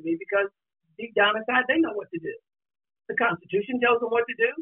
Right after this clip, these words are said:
The Bible tells them what to do. Morality tells them what to do. I mean, they know they do it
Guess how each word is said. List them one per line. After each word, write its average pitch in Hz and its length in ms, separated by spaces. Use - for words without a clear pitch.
The - 120
Bible 175 320
tells 247 240
them 240 160
what 240 160
to 254 80
do. 240 160
Morality 240 560
tells 240 240
them 233 160
what 247 160
to 240 160
do. 254 120
I 208 80
mean, 220 240
they 247 160
know 285 160
they 208 240
do 330 160
it - 160